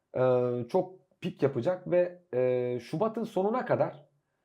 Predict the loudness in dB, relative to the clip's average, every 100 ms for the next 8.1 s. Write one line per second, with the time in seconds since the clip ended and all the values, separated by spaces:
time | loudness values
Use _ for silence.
0 | _ _ _ -2 0 0 -2 -2 2 4
1 | 4 2 2 4 4 4 2 0 0 -2
2 | -10 -14 -20 _ _ _ _ -4 -2 0
3 | -2 -2 -4 -8 -8 0 4 4 4 0
4 | 0 -2 -8 -14 -18 _ _ _ -10 -10
5 | 2 4 4 2 -2 -2 -4 -10 -10 _
6 | _ _ _ _ 2 2 2 4 4 2
7 | 0 -4 -2 -4 -4 -4 -4 -2 -4 -8
8 | -16